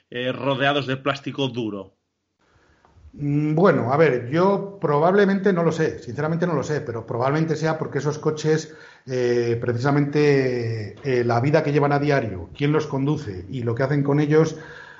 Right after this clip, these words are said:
Speaker 2: no es que los traten especialmente bien. Entonces, imagino, imagino que le pongas de lo que le pongas la, las piezas de plástico a esos coches, a la vuelta de tres años van a estar pa' desguace,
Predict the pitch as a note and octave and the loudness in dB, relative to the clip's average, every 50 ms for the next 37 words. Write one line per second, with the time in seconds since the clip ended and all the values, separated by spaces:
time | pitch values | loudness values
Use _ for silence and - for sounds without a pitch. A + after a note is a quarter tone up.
0 | - _ - B2+ C3+ C3+ C#3 C#3 C#3 D3 D3+ D3 B2+ - - C3+ C3+ A#2+ - - | -16 _ -4 -2 0 2 4 4 4 6 4 4 2 0 0 0 0 0 2 2
1 | C3+ C3 - C3+ A#2+ A#2 - - A#2 A#2+ B2+ A#2+ A#2+ A#2+ A2+ A#2 G#2+ A2+ C#3 D3 | 0 0 0 0 -2 -2 -4 -4 -4 -4 -2 -4 -4 -4 -6 -6 -4 -2 0 0
2 | B2 - - - - - - - - - - A#2+ A#2+ A2+ G#2+ - C3+ C3 C3 - | 0 -2 -4 -10 -16 -20 -20 -20 -20 -20 -14 -10 -8 -8 -4 -2 -2 -4 -2 2
3 | D3 C#3+ C3+ C#3+ - - - - D#3+ D3 C#3 B2 A#2+ A2+ A2+ - F3 F#3+ F#3+ D#3 | 2 2 2 2 -2 -10 -10 -6 -4 -2 -2 -2 -2 -2 0 4 6 6 6 6
4 | D3+ F3+ - - - - - B2 B2 A#2+ A#2 G#2 - E3 F3 D#3+ C3 G#2+ F2+ F2 | 6 4 0 -2 -10 -10 -8 -6 -4 -4 -4 -2 0 0 2 2 2 0 -2 -8
5 | - - - - - _ _ - - C3 B2+ B2 B2 B2 B2 B2 B2 A#2+ A#2+ A#2+ | -12 -16 -20 -20 -20 _ _ -6 -2 0 2 2 4 4 4 4 2 2 2 2
6 | A#2 A#2+ A#2 A#2 B2 B2 A#2+ B2 - D#3 D#3+ E3 E3+ D#3+ E3 D#3+ D#3 D3+ D3+ D3+ | 0 0 0 2 2 0 0 2 2 4 6 6 4 4 4 4 2 2 2 0
7 | D3+ D3 E3+ F3 D#3 A#2+ - - - - - - - _ _ - A#2 A#2 A#2+ A#2+ | 0 2 2 2 2 0 -2 -6 -10 -14 -18 -20 -20 _ _ -12 -8 -4 -4 -2
8 | A#2+ A#2+ A#2 A#2 A#2 A#2+ A2+ A2+ - D3+ C3+ C#3+ C#3 C#3+ C#3+ D#3 D3 D3 D3 C#3 | -2 -2 -2 -2 0 -2 -2 -2 0 0 2 2 2 2 2 2 0 0 0 0
9 | D3 C3 C#3 C#3 - - E3 E3 - G#2+ F2+ - - - - - A#2 A#2 A#2 A#2 | 0 0 0 0 0 0 0 0 -2 -8 -10 -10 -14 -14 -10 -8 -6 -4 -2 -2
10 | B2+ - C#3+ D#3 D3+ C#3+ C#3+ C3+ B2+ D#3+ D3+ C3 A2+ F#2+ - - - - - B2 | -2 0 2 2 2 2 0 0 2 0 0 0 -2 -6 -10 -12 -16 -8 -4 -2
11 | B2+ C3+ C3+ C3 - - D#3+ D3 A#2 F#2 F2 - - - _ _ _ _ _ - | 0 0 0 -2 -2 -2 0 0 0 -2 -6 -12 -16 -20 _ _ _ _ _ -14
12 | A#2 G#2 A2+ A#2 B2 E3 D#3 - - D3+ E3+ F#3 | -10 -8 -4 2 4 4 4 2 0 -2 -2 -4